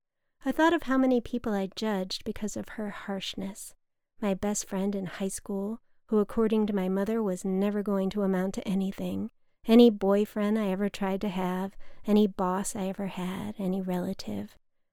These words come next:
Nobody was good enough, according to my mother. And though she often seemed right in so many ways, I was beginning to realize what happens when nobody is good enough. You wind up completely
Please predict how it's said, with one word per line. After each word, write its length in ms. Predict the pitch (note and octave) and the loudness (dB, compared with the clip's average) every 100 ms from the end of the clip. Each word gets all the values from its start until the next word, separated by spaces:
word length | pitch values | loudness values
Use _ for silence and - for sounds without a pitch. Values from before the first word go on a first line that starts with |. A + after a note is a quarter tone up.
| - | -2
Nobody 540 | A#3 A#3 B3+ A#3+ G#3 G3 | 6 8 8 6 0 0
was 200 | G3 - | -2 -4
good 180 | G3+ | -4
enough, 420 | G3 G3+ G3+ - - - | -2 -4 -6 -10 -12 -10
according 500 | - - G3 G#3 G#3+ | -10 -6 -4 -4 -4
to 120 | G3+ | -4
my 180 | F#3 G3 | -4 -2
mother. 480 | F#3 F#3+ F#3+ - _ _ _ _ _ - | -4 -6 -10 -14 _ _ _ _ _ 2
And 100 | B3+ | 6
though 120 | B3+ | 8
she 200 | B3 B3+ | 6 4
often 320 | A3 A3+ A#3+ | 2 0 -2
seemed 300 | A3 A#3+ A#3 | -2 0 0
right 280 | A3 F#3 F#3+ | 2 0 0
in 160 | - G3 | -2 -4
so 180 | - F#3+ | -4 -4
many 220 | F#3 G#3 | -4 -4
ways, 600 | G3+ F#3 - - - - _ _ _ - | -6 -8 -8 -10 -12 -16 _ _ _ -10
I 120 | G3 | -4
was 200 | F#3+ F3+ | -2 -4
beginning 480 | - G3+ G3+ A3 F#3+ | -6 -4 -2 0 0
to 120 | G3 | -4
realize 640 | G3 F#3+ G#3 F#3+ E3+ F#3 - | -4 -2 -2 -2 -6 -8 -8
what 120 | G3 | -8
happens 680 | - F3+ F#3 G3 F#3+ G3 - _ _ | -8 -8 -8 -8 -8 -10 -14 _ _
when 240 | G#3 F#3+ F#3+ | -2 0 0
nobody 640 | F#3+ F#3+ F#3+ G#3+ G3 - - | -2 -4 -8 -8 -10 -12 -12
is 160 | G3+ | -12
good 240 | - G3+ G#3 | -6 -4 -2
enough. 460 | G3+ G#3+ G#3+ - _ _ _ _ - | -4 -6 -10 -16 _ _ _ _ -4
You 200 | G#3 G3+ | -2 0
wind 420 | F3+ G#3+ A#3 A3+ | -2 -2 0 -2
up 240 | G3+ G#3+ - - | -4 -6 -10 -10
completely 1160 | - G3+ F#3+ - - G#3 A3+ - A3 A#3+ A#3+ | -6 -6 -6 -12 -8 -4 -4 -4 -4 -4 -4